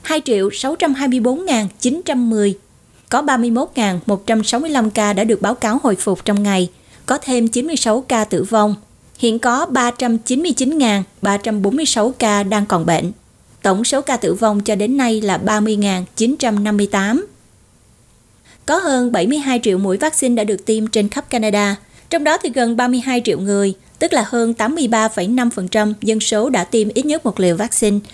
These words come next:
và trên bảy mươi bảy phẩy ba phần trăm dân số đã tiêm hai liều.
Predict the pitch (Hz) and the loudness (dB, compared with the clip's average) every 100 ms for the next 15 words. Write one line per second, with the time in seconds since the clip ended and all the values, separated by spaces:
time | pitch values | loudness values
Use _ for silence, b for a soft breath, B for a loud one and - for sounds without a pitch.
0 | B B - 208 202 240 233 208 190 240 | B B -4 -2 0 0 0 0 0 2
1 | 170 196 185 185 240 233 208 190 220 220 | 0 0 -2 0 0 0 -2 0 0 2
2 | 233 220 220 277 196 - 247 247 247 226 | 0 0 0 0 0 0 0 0 0 0
3 | 202 190 | 0 0